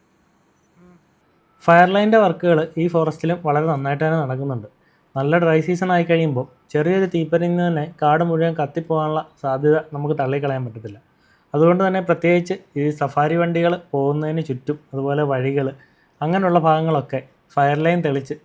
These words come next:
തീയിട്ട് അവർ തല്ലിക്കിടത്തി അണച്ചിട്ടാണ് പോകുന്നത്. ഒരുപാട്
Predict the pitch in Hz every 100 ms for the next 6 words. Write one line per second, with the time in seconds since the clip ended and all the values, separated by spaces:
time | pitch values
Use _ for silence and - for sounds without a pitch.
0 | - 139 156 139 139 - 131 127 143 151
1 | - 127 135 151 135 127 156 - 143 135
2 | 131 139 131 131 117 110 107 107 _ _
3 | _ _ _ _ _ _ _ _ _ 143
4 | 147 165 190